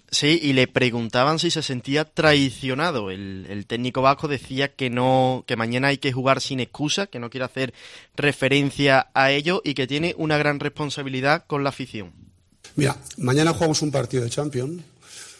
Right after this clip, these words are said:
Speaker 2: eh, que es un partido tremendamente exigente, eh, una batalla dura, una guerra,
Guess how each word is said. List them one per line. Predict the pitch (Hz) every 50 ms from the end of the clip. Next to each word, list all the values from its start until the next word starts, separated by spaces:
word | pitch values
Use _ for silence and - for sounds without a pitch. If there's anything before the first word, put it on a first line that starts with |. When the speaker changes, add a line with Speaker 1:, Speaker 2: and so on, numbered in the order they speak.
| _ _ _ _ -
Speaker 2:
eh, | - 131 123 120 120 120 123 123 - - - -
que | - 123
es | 123 - -
un | 127 117
partido | 127 123 120 120 127 123 120
tremendamente | 117 120 127 135 139 139 139 127 131 127 -
exigente, | 127 - - 120 - 147 147 147 135 - 135 139 151 151 - - - _ - - 131
eh, | 123 123 123 120 120 120 120 123 - - - _ _ _ _ _ _ _ _ -
una | 131 123
batalla | 123 120 117 143 139 139 131
dura, | 135 160 170 160 147 156 160
una | 139 131 123
guerra, | 127 151 151 147 143 156 165 -